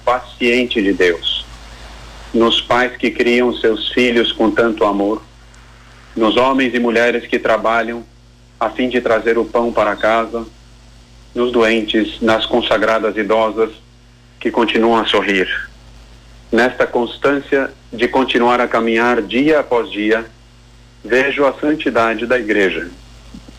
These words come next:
a igreja militante." Sabemos que a igreja é composta de três partes.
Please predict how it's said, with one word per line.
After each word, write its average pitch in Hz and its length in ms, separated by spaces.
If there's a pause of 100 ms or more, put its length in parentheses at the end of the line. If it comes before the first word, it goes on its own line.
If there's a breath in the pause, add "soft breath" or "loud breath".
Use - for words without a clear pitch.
(400)
a 104 80
igreja 104 360
militante." 107 720 (600)
Sabemos 107 380
que - 80
a 104 40
igreja 104 340
é 110 100
composta 107 480
de - 80
três 110 420
partes. 101 540